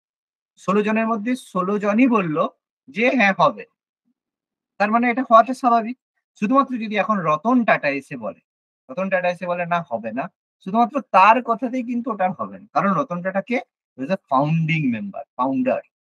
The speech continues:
Founder যদি চায় যে কোনো সময় এটাকে বন্ধ করতে পারে, শুধু তার নিজস্ব সিদ্ধান্তে। That is called the veto power, ঠিক আছে? আর veto power government, মানে, এর হচ্ছে যারা permanent member হয় তাদের হাতে veto power।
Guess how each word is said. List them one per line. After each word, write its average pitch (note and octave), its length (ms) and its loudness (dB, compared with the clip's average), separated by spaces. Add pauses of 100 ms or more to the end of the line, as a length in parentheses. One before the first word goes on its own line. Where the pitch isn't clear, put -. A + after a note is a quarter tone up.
(340)
Founder A#3+ 480 6
যদি E3+ 220 -4
চায় C#3+ 280 0 (420)
যে F#3 140 -4
কোনো A#3+ 220 0
সময় D3+ 360 -6 (300)
এটাকে G3+ 240 -8
বন্ধ C#3 340 -4
করতে - 320 -20
পারে, - 160 -20
শুধু G3+ 260 -6
তার A#3+ 160 0
নিজস্ব G3 460 -4
সিদ্ধান্তে। G#3+ 460 -10 (340)
That D3 140 2
is G3 80 -2
called A3+ 280 0
the D#3 140 -2
veto C#3+ 260 2
power, F#2+ 360 0 (720)
ঠিক C#3 80 -8
আছে? - 180 -10 (200)
আর B3 180 -2
veto A3+ 300 2
power G3 320 4 (380)
government, D#3+ 480 -2
মানে, C3+ 280 -4
এর A3 220 4
হচ্ছে E3+ 240 -8
যারা E3+ 200 2
permanent G3 640 4
member C3+ 320 -2
হয় F3+ 120 -8
তাদের G3 300 -2
হাতে E3+ 180 -6
veto B2+ 260 -8
power। - 380 -18